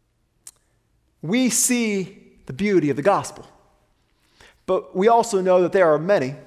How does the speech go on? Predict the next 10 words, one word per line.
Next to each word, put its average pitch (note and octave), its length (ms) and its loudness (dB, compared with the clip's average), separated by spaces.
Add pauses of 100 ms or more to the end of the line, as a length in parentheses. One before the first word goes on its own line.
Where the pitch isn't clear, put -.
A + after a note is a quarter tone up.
(800)
who E3 120 -12
do C#3 120 -10
not. A#2 380 -10 (2000)
The F#3 100 2
gospel A#3 480 4
is E3 80 2
not G#3 240 4
always G3 400 4
well F#3+ 220 4
received. D#3+ 580 -6